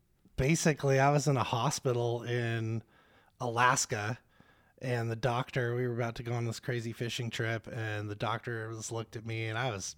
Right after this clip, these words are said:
you know, partying pretty hard back then, and, um, he's like, Steve, you're just not gonna wake up one day, 'cause, you know, he had been used to, you know, treating, you know,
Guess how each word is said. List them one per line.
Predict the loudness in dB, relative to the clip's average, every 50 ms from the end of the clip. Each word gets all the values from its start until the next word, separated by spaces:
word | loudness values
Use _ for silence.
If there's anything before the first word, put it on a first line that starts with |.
| -16 -16 -12
you | -10
know, | -8 -8 -8 -8
partying | -6 -4 -2 -2 -2 -2 -4 -4
pretty | -4 -4 -4 -4 -4
hard | -4 -4 -2 -2 -4 -4 -6
back | -6 -8 -6 -6 -6
then, | -6 -4 -4 -4 -4 -4
and, | -6 -6 -8 -10 -12 -16 -16 -16 -18 -18 -16 -10
um, | -4 -2 -2 0 0 -2 -2 -4 -6 -8 -10 -14 -16 _ _ _ _ _ _ -20 -20 _ _ _ _ -20 _ _ _ _ -12
he's | -8 -4 -2 0
like, | 2 2 0
Steve, | 0 -2 0 2 4 4 4 2 0 -4 -16 -14 -14 -16 -18 -20 -20 -20 -20 -20 -20 -20 -20 -20 -20 -20 -18 -18 -20 -20 -20 _ _ _ _ _ _ _ _ _ _ _ _ -4
you're | -2 2
just | 4 4 4 8 8
not | 8 8 8
gonna | 8 6 6
wake | 6 4 4 4 8 8
up | 8 8 8
one | 6 6 6 6 6
day, | 6 4 4 2 2 4
'cause, | 6 6 8 10
you | 10 12
know, | 12
he | 12 12 12
had | 10 8
been | 8 8 8 8
used | 8 6 4 2 2
to, | 2 4 4 6 4 2 0
you | -2 -4 -2
know, | -2 -2 -2
treating, | -2 -2 0 0 2 2 2 2 2 0 0 -2 -6 -6
you | -4 -4 -2
know, | -2 -2 -2 -4